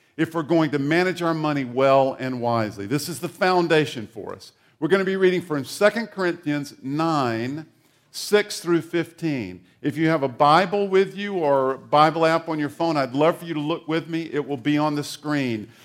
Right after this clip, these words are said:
Second Corinthians nine, verses six through fifteen. And Paul gives here the starting place for us in managing our money well, and I'll explain that in a minute.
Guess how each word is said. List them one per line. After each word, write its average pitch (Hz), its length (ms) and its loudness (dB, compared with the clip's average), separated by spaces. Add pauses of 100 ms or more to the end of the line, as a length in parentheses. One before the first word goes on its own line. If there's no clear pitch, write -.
Second 196 400 2
Corinthians 147 600 -2
nine, 147 720 0 (400)
verses 170 520 -2
six 190 480 -2
through 202 240 -6
fifteen. 170 640 -2
And 139 140 -2
Paul 175 300 2
gives 160 320 -2
here 160 360 0 (180)
the 175 100 0
starting 190 640 2
place 131 340 0
for 123 280 -2
us 135 220 -2
in 135 240 -6
managing 151 520 -2
our 147 180 -2
money 147 300 -2
well, 139 320 2
and 139 100 -2
I'll 139 160 2
explain 156 460 -4
that 143 160 -2
in 135 160 -8
a 139 40 -4
minute. 127 360 -4